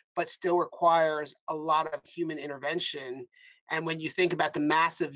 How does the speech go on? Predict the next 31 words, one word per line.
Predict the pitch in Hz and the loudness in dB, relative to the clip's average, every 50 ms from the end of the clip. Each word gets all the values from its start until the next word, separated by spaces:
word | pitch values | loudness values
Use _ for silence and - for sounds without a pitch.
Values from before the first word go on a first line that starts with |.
| 147 - - | -12 -10 -6
amount | 151 151 151 147 147 - - | -4 -2 2 2 2 0 0
of | 139 131 120 | -6 -10 -6
data | - - 156 156 160 160 151 | -4 -2 0 0 2 0 0
that | 139 135 123 | 0 -2 -2
healthcare | 127 156 156 156 - - - 160 135 - | 2 2 4 2 2 0 -4 -4 -4 -4
produces, | - 147 147 185 220 220 214 - 175 143 135 135 127 127 - - _ - - - - _ _ _ - | -6 0 2 2 2 2 0 -2 -2 -2 -2 -2 -4 -6 -6 -14 _ -20 -20 -20 -20 _ _ _ -2
and | 170 185 | 2 4
there's | 190 175 156 | 4 4 4
a | 170 | 2
log | 160 156 165 175 180 180 175 165 160 151 | 2 4 6 8 10 10 10 8 6 2
for | - - - | -4 -10 -8
each | - 165 170 - - | -6 -6 -6 -6 -6
one | - 175 180 180 | -4 -2 -2 -2
of | 165 165 | -2 -2
those | 175 165 156 165 | -4 -4 -2 -2
accesses | 160 160 160 160 - - 165 156 - 170 160 156 160 | 0 0 0 -2 -4 -8 -8 -8 -8 -10 -10 -10 -10
and | 143 143 | -10 -10
each | 151 175 - - | -10 -12 -8 -6
one | 180 170 165 | -6 -6 -4
of | 160 | -6
those | 160 156 151 - | -6 -8 -8 -4
modifications | 170 156 151 151 147 - - 165 160 156 - - 156 156 156 | -4 -4 -4 -4 -6 -10 -8 -8 -6 -6 -8 -10 -12 -12 -12
and | 151 147 | -10 -12
each | 156 151 - - | -12 -14 -10 -8
one | 156 156 | -6 -6
of | 160 143 | -6 -6
those | 156 147 143 - | -6 -8 -8 -10
changes, | - - 233 247 240 190 147 151 139 139 135 - - _ _ _ _ _ _ _ _ _ _ - | -8 -6 -6 -6 -6 -8 -10 -10 -10 -12 -14 -16 -18 _ _ _ _ _ _ _ _ _ _ -10
it's | 175 - | -6 0
almost | 214 208 202 202 190 175 165 165 - 175 | 4 4 4 4 2 0 0 -2 -6 -8
impossible | 160 156 143 165 160 165 180 - - 160 160 - | -8 -4 0 2 4 4 2 0 -4 -6 -8 -8